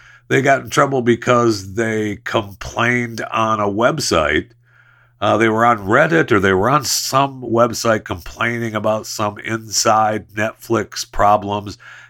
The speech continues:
And, uh, they got in big trouble 'cause, uh, what's his face from Netflix, you know,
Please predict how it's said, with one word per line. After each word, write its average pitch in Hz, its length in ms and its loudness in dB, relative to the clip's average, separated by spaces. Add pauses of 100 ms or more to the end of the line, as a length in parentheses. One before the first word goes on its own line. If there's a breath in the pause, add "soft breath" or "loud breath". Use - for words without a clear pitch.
(140 loud breath)
And, 98 580 -2
uh, 90 180 -2
they 107 120 -2
got 127 180 2
in 110 100 -6
big 139 220 0
trouble 85 300 0
'cause, 98 340 0 (540 soft breath)
uh, 90 260 2
what's 123 240 0
his 123 140 -2
face 110 300 0
from 98 220 -2
Netflix, 104 720 -2 (140)
you 123 160 -4
know, 82 640 2